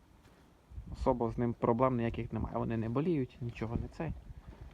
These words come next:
Все з ними хорошо. Ми їх, по-моєму, от глистів пропаювали раз. А може і ні, не, не пам'ятаю. Ну, вони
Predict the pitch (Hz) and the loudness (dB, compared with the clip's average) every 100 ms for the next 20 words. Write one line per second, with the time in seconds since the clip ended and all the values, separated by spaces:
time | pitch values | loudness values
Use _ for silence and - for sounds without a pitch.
0 | - - 113 113 117 113 - 135 - 127 | -18 -8 -4 -2 0 0 -2 0 2 2
1 | 113 - - - - - - 127 127 120 | 0 -2 -12 -12 -14 -14 -4 0 2 2
2 | 120 120 123 135 - 180 165 - - - | 4 2 2 0 2 2 2 -2 -20 -20
3 | - 127 123 - 113 113 113 113 110 - | -6 2 4 4 2 2 0 0 -2 0
4 | - 139 127 196 147 120 107 107 - 117 | 0 2 4 8 8 6 4 0 0 0
5 | 117 - 131 - 113 107 107 107 - - | 0 0 0 2 0 0 -4 -4 -4 -6
6 | - - - - - - - - - - | -12 -14 -14 -16 -12 -12 -12 -14 -10 -8
7 | - - - - - - - - - - | -10 -10 -12 -12 -16 -14 -10 -8 -8 -8
8 | - - - - - 147 117 | -10 -8 -6 -2 2 2 2